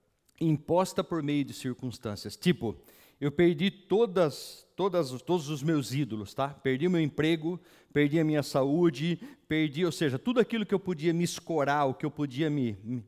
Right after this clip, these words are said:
me segurar. Perdi tudo aquilo. E aí, como eu não tenho mais nada, o que que eu faço? Concorda que é isso que acontece?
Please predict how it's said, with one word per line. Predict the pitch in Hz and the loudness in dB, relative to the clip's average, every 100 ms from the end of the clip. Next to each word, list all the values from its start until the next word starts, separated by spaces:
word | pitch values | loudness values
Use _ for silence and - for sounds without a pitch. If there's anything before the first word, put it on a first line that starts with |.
| - | -10
me | 120 101 143 | -10 -4 -4
segurar. | - 190 170 151 107 - _ _ _ - | -2 -4 -2 -2 -2 -4 _ _ _ 2
Perdi | 170 170 | 2 2
tudo | 220 214 | -2 -2
aquilo. | 185 - 120 92 - - - | -4 -4 -8 -8 -12 -20 2
E | 180 | 6
aí, | 233 277 | 6 4
como | 262 254 | 2 4
eu | |
não | 226 | 2
tenho | 202 196 | 2 2
mais | 196 165 | 2 2
nada, | 190 226 | 0 0
o | 196 | -4
que | 190 | -4
que | |
eu | 175 | 0
faço? | 233 254 - - _ _ _ _ _ _ _ _ _ _ _ _ _ _ _ _ _ _ _ _ _ _ _ _ _ _ _ _ _ _ _ _ | 0 -2 -6 -20 _ _ _ _ _ _ _ _ _ _ _ _ _ _ _ _ _ _ _ _ _ _ _ _ _ _ _ _ _ _ _ _
Concorda | - 190 214 147 | -6 -2 0 0
que | 135 | -2
é | |
isso | 120 - | -2 -4
que | |
acontece? | 113 123 123 98 - - | -10 -8 -8 -10 -14 -20